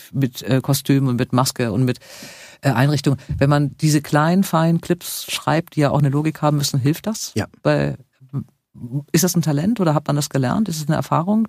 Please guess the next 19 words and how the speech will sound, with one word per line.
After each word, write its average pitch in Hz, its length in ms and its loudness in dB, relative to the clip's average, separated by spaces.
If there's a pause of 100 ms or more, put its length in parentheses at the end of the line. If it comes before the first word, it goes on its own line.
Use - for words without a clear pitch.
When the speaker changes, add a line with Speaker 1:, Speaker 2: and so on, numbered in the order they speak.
Speaker 1:
die 185 60 -2
du, 170 320 -2
die 170 80 0
dir 156 320 -4
hilft? 185 400 -2 (240)
Speaker 2:
Das 135 220 0
ist 127 140 -4
ein 135 60 0
Talent 139 440 2
und, 156 260 2
äh, 139 240 4
dazu 127 340 -2
kommt 139 220 0
dann 127 100 2
halt 120 120 0
eben 123 160 2
auch 117 120 -6
noch 110 160 -6
Erfahrung. 95 400 -14